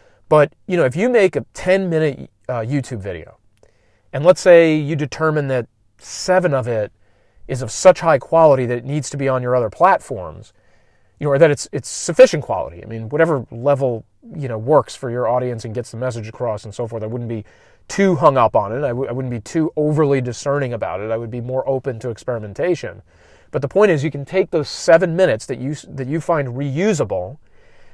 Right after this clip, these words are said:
and then literally segment them however you want. I mean, you could take those seven minutes and, you know, throw that video on Facebook, you know, s-, so it's a slightly edited from ten to seven minute video.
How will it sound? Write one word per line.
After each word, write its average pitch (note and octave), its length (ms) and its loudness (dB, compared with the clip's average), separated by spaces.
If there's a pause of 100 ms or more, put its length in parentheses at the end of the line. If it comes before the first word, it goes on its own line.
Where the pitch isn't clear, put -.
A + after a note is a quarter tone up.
(240)
and D3+ 140 -2
then D#3+ 340 4
literally D3+ 600 4
segment E3 600 0
them C#3 140 0
however C#3+ 340 2
you D#3 100 0
want. F#3 300 -2
I A#2+ 40 -10
mean, C3 120 -6
you C3 80 -6
could B2 100 -14
take D3 200 -4
those C3 320 2
seven C#3+ 360 2
minutes C3 300 -4
and, A#2+ 240 -12
you B2+ 60 -14
know, A#2+ 200 -10
throw C3+ 180 0
that D3+ 160 2
video D3 280 2
on C#3 220 -2 (300)
Facebook, F3 460 0
you A#2+ 60 -10
know, A#2 100 -6
s-, - 240 -12
so A#2+ 160 -6
it's A2+ 140 -10
a - 20 -14
slightly D#3 480 -2
edited D3 400 2
from A#2+ 160 -12
ten C3+ 240 -2
to C3 60 -6
seven B2+ 340 -2
minute A#2+ 260 -8 (300)
video. C#3 400 0